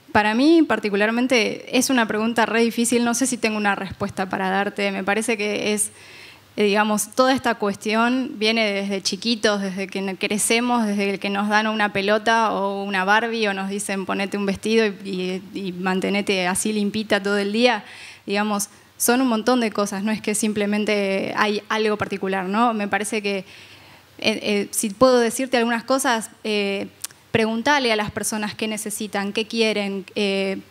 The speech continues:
qué les hace mal. Eh, trata de ponerte en el lugar de la otra persona y de ver, bueno, eh, tal vez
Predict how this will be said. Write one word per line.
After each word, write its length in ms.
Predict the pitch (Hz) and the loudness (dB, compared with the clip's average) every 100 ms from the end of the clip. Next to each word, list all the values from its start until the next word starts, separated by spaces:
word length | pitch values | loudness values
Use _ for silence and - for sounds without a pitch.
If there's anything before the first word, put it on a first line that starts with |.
| - | 0
qué 100 | 240 | 2
les 180 | 233 233 | 2 -2
hace 220 | 220 214 | -4 -2
mal. 400 | 214 214 196 196 - - - - | 0 0 -2 -6 -12 -20 -18 -6
Eh, 720 | 202 190 190 185 185 185 185 - - - - - - - - - - - | -4 -2 -2 -2 -2 -2 -4 -10 -20 -20 -20 -20 -20 -20 -20 -20 -20 -2
trata 240 | - 220 269 | 0 2 2
de 120 | 269 | 2
ponerte 320 | 247 247 247 | 2 0 0
en 100 | 240 | -2
el 120 | 214 | -2
lugar 260 | 202 208 220 | 2 2 2
de 80 | 220 | 0
la 80 | 214 | -2
otra 200 | 220 214 | -2 -2
persona 600 | 202 - 226 233 247 233 | -2 -2 0 0 0 -2
y 80 | 196 | -2
de 120 | 196 | 0
ver, 260 | 208 214 | 0 0
bueno, 400 | 208 214 202 190 - - - - | 0 -2 0 -2 -6 -18 -20 -4
eh, 560 | 208 196 190 185 202 - _ _ _ - - - | 0 0 0 -2 -4 -10 _ _ _ -20 -20 0
tal 180 | 214 214 | 2 4
vez 360 | 226 247 - | 4 2 -4